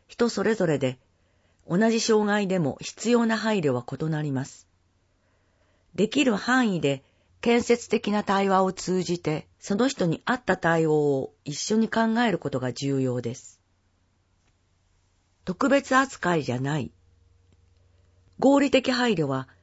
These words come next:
すべての要望に応えることではありません。配慮をする側が過度な負担を抱えないよう、お互いにバランスを取ることも大切。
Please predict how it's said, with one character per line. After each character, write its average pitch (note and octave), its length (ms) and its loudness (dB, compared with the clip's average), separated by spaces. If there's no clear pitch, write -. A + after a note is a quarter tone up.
す - 220 -8
べ B3+ 100 6
て G3+ 120 2
の E3+ 120 2
要 F3+ 240 2
望 E3 240 2
に E3 240 -2
応 - 220 -8
え A3 160 2
る E3+ 80 -2
こ C3+ 120 -8
と C3 120 -2
で C3 100 -2
は G#2+ 140 -2
あ A2+ 40 -4
り A#2+ 100 -4
ま B2+ 120 -4
せ A#2+ 200 -6
ん。 D#2+ 120 -10
配 C4 240 4
慮 G3 160 6
を D#3 60 4
す D#3+ 180 -4
る F#3 160 2
側 E3 300 2
が D3 260 -4
過 B3+ 140 0
度 A#3 100 4
な F3 120 2
負 - 120 -12
担 E3+ 260 0
を E3 60 -2
抱 G3+ 360 -2
え G#3 60 0
な G3 160 0
い F#3+ 100 -2
よ F3+ 200 -2
う、 B2+ 60 -14
お D#3+ 100 -2
互 E3+ 340 2
い - 40 0
に E3 200 -2
バ D#3+ 140 -2
ラ G3+ 120 4
ン A#3 60 2
ス A3 140 -2
を A3 80 2
取 A3 180 0
る F#3 60 0
こ C#3 120 -6
と B2+ 120 -6
も A#2+ 100 -6
大 C3 240 -8
切。 A#2+ 460 -12